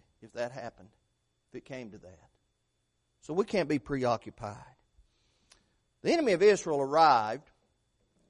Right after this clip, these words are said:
during the time of harvest. They caught the people unprepared, but we learn something else from this narrative. They arrived during the harvest, but they had an ambition. Their ambition was twofold.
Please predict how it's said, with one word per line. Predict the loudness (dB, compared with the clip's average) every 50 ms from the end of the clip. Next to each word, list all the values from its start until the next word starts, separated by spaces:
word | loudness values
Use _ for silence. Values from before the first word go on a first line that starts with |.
| _ _ -12
during | -10 -8 -8 -10
the | -10 -10
time | -4 0 0 0 0 -2
of | -4 0
harvest. | 2 2 2 2 -2 -8 -20 -20 -20 -20 -20 _ _ _ _ _ _ _ _ _ _ _ _ _ _ _ _ _ _ _ _ _ _ _ _ _ _ _ _ _ _ _ _ _ 0
They | 0 2 6
caught | 8 8 8 8
the | 6 2
people | 2 2 2 2 4 2
unprepared, | 4 4 4 0 -4 -6 0 4 4 4 4 4 2 0 -4 -8 _ _ _ _ _ _ -12
but | -8 -4
we | -4 -2 0
learn | 2 2 2 0
something | -2 -2 -4 -4 -4 -4 -4 -2
else | -2 -2 -2
from | -4 -14 -12
this | -12 -12 -12 -10
narrative. | -8 -6 -4 -4 -6 -8 -12 -20 -20 _ _ _ _ _ _ _ _ -8
They | -4 -4
arrived | 0 6 8 10 10 10 8 6 4
during | 2 2 2
the | 2 2
harvest, | 6 8 10 10 8 6 4 -4 -8 -10
but | -8 -6
they | -6 -4
had | -2 -2 -2 -4
an | -4 -8
ambition. | -8 -6 -4 -4 -4 -6 -6 -14 -18 -20 _ _ _ _ _ _ _ _ _ _ _ _ _ _ _ _ _ _ _ _ _ _ _ 2
Their | 6 6
ambition | 6 6 8 10 10 10 10 8 0 -4
was | -4 -4
twofold. | -2 -2 -2 0 4 6 8 8 6 6 2 -8